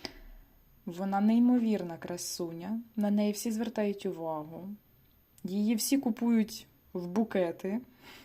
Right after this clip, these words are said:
Вона завжди, е, на святі.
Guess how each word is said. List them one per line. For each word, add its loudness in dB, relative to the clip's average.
Вона 6
завжди, -2
е, -8
на 0
святі. -4